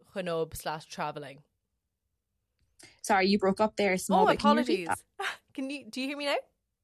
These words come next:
Speaker 2: Oh, no, I can hear you perfectly now.
Speaker 1: Perfect. So when you were last semester, did you kinda stay put in France, or were you home and back, or did you kinda travel? What was your motive?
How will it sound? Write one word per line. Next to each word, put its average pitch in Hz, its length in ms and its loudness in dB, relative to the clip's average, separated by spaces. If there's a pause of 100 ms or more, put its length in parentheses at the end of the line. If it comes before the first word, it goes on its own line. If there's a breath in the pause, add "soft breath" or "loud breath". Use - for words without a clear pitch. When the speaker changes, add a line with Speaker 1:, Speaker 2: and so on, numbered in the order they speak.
(340)
Speaker 2:
Oh, 285 100 0
no, 285 100 0
I 247 60 0
can 240 120 -4
hear 226 100 0
you 190 40 -4
perfectly 247 340 -4
now. 180 100 -2
Speaker 1:
Perfect. 180 180 -8 (260 loud breath)
So 285 400 6
when 262 240 0
you 302 160 -6
were 294 240 -2
last 294 340 -6
semester, 247 420 -8
did 180 180 -14
you 254 140 -8
kinda 240 280 -6
stay 247 280 -2
put 208 260 -8
in 202 120 -10
France, 165 460 -12
or 190 80 -10
were 190 40 -8
you 196 180 -8
home 240 400 -2
and 190 180 -8
back, 196 640 -2
or 202 120 -10
did 180 140 -14
you 190 100 -12
kinda 185 220 -8
travel? 147 500 -10
What 196 160 -4
was 196 160 -10
your 180 480 -2 (220)
motive? 196 520 -10